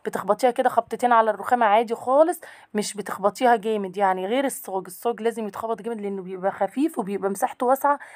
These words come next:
فلازم الفراغات دي تتزي صينية البسبوسة كده، والا الكيك هيطلع مليان فقاعات هوا زي ما انتوا شفتوا. آه، بصوا انا الاول حطيت طبعًا قطعة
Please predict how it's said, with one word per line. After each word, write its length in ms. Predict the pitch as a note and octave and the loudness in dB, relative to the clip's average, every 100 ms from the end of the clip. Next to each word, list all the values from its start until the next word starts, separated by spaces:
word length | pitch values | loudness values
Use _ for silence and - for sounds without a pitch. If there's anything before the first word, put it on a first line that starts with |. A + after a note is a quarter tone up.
| - | -4
فلازم 300 | - A#3 B3 | 2 2 2
الفراغات 420 | A3+ - G#3 A3+ | -2 -2 0 -2
دي 120 | G#3+ A#3 | -4 -8
تتزي 520 | G3 - A#3 A#3+ A#3 | -18 -2 0 0 -2
صينية 240 | - A#3 A#3+ | -4 -4 -2
البسبوسة 560 | G3+ G3 E3+ G#3+ - | -4 -6 -8 -8 -6
كده، 260 | - F#3 - - _ _ | -4 -4 -4 -8 _ _
والا 200 | G3 A3 | -4 -2
الكيك 300 | G#3+ - B3 | -2 -2 0
هيطلع 260 | A#3+ A#3 A3 | 0 2 2
مليان 260 | G3 G#3+ | 2 -2
فقاعات 500 | B3 - - G3+ A3 | -4 -8 2 4 6
هوا 120 | A3+ A3+ | 4 4
زي 120 | G#3 | 0
ما 80 | G#3 | -6
انتوا 160 | - | -10
شفتوا. 320 | - - - - - - - - - - | -18 -20 -20 -20 -20 -20 -20 -20 -6 4
آه، 760 | G#3+ A3 A3 A3 A3 A3 A3 A#3 - - | 8 10 10 10 10 8 6 2 -8 -6
بصوا 480 | C#4 - - D#4+ A#3+ | -4 -2 0 2 4
انا 160 | A#3+ A#3 | 6 6
الاول 300 | - B3 B3 | 6 4 4
حطيت 360 | A3 - - | 0 -2 -2
طبعًا 180 | - A#3 | 2 2
قطعة 320 | A3+ A#3+ A3+ | 2 -2 -4